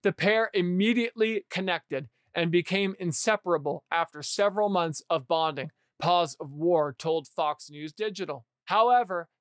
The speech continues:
Tad was assigned to deployment, requiring him to relocate, so he'd soon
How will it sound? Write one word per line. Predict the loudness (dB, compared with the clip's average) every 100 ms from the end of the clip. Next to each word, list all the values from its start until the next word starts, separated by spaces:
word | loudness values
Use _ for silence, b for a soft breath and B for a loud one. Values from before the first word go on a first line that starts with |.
| -6
Tad | -2 0 0
was | -4 -6
assigned | -4 -2 -2 -4
to | -8
deployment, | -12 -8 -4 -4 -4 -8
requiring | -12 -4 2 2 2 -2
him | -2 -2 -4
to | -6
relocate, | -6 -2 2 2 2 -2 -2 _ _ _
so | -4 0
he'd | 0 0
soon | -2 0 -2 -2